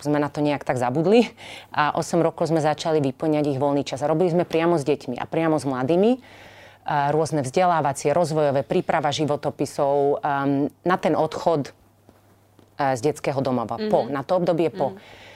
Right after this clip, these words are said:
Speaker 1: Ale stále sme cítili, že čokoľvek, čo robíme, ehm, že to nie, že to nie je dosť. Hej, že my s bratom sme mali láskavú rodinu, máme, máme doma prijatie, máme priateľov, máme široké kruhy známych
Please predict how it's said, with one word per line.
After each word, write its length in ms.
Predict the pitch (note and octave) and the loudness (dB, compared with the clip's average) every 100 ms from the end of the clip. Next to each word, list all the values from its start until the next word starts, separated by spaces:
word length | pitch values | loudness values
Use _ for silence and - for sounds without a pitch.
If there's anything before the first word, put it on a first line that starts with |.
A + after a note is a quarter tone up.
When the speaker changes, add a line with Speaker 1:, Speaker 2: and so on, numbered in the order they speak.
| - - | -18 -2
Speaker 1:
Ale 120 | E3 D#3+ | 0 0
stále 240 | - G3 | 0 0
sme 160 | G3+ G3+ | 2 2
cítili, 400 | - D#3+ G3 F#3+ | 0 -4 0 0
že 160 | D#3+ | 0
čokoľvek, 560 | - F3 G3+ A#3 A#3 - | -4 -4 0 0 0 -2
čo 160 | D#3 C3 | -2 -2
robíme, 560 | B2 D#3+ G3 C4 D4+ - D#3+ | 0 0 2 0 -2 -6 -6
ehm, 400 | D3+ D#3 D#3 D3+ - - _ _ _ | -2 0 -2 -4 -16 -20 _ _ _
že 160 | D#3 F#3 | -4 0
to 80 | G3 | 2
nie, 320 | F3+ E3+ - | 2 2 0
že 160 | F3 E3+ | -2 2
to 80 | |
nie 160 | F3 D#3 | 2 2
je 80 | C3+ | 0
dosť. 220 | A#2 - - - _ | -4 -10 -18 -20 _
Hej, 200 | D#3+ F3 D#3+ | -2 0 2
že 100 | E3 D3+ D3+ - | 0 0 -2 -2
my 120 | E3 | -2
s 120 | E3 C#3 | 0 0
bratom 400 | D3+ D3 D#3+ D3+ | -2 -2 -2 -2
sme 240 | D3+ D3 | -2 -2
mali 400 | D3 C#3+ D3 C#3+ | 0 0 0 0
láskavú 560 | - D#3+ D3+ - D#3 D3 | -2 -4 -4 -4 -2 0
rodinu, 400 | C#3+ C3+ C#3 C#3 | 0 0 0 0
máme, 480 | C#3 C#3+ D3 C#3 C3+ - - - | 0 0 -2 -2 -6 -12 -18 -4
máme 240 | C#3+ D3 | 0 0
doma 160 | D3 C#3+ | 0 0
prijatie, 480 | D3+ D#3 D3 - | 0 0 0 -4
máme 240 | C#3 C#3+ D3 | -4 -2 -2
priateľov, 560 | - D#3 D#3+ E3+ D3+ | 0 0 0 -2 0
máme 400 | D3 C#3+ C#3+ C3+ - - - - | 0 0 -2 -4 -8 -20 -18 -6
široké 560 | - F#3 F#3+ E3+ D3 | 0 2 2 0 -2
kruhy 320 | - D#3 D#3+ | -2 -2 0
známych 560 | D3+ C3+ C#3 E3+ A3+ | 0 0 2 2 2